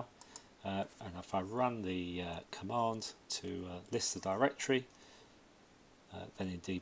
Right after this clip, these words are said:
we can see that that file has now been restored within the directory, uh, and so that,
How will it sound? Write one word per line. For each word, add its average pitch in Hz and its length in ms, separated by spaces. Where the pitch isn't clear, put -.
we 90 80
can 104 300
see 92 640
that - 160
that 110 240
file 92 560
has 95 160
now 92 300
been 143 240
restored 92 480
within 90 260
the 85 80
directory, 139 680
uh, 95 400
and 90 160
so 92 240
that, 98 260